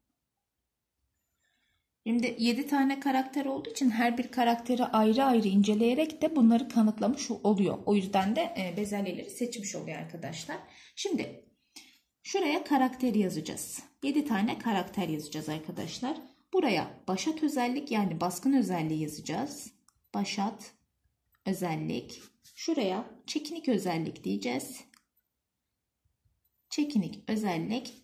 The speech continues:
Buraya da ne diyeceğiz? Oran diyeceğiz. Fenotip oranını vereceğiz. Şimdi bakın karakterimiz ne? Çiçek rengi. Çiçek rengi.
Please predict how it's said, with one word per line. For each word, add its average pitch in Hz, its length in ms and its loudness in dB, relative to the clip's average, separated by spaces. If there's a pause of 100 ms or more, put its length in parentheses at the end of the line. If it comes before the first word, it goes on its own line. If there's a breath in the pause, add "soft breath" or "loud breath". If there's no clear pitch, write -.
(160)
Buraya 285 280 2
da - 60 -4
ne 240 220 2
diyeceğiz? 311 460 -2
Oran 185 380 2
diyeceğiz. - 500 -10 (440)
Fenotip 254 460 0
oranını 175 360 -2
vereceğiz. 156 380 -6
Şimdi 339 240 -4
bakın 214 220 -4
karakterimiz 294 800 -4
ne? - 240 -6
Çiçek - 360 0
rengi. 156 300 -4 (1600)
Çiçek - 580 -4 (280)
rengi. 170 400 -2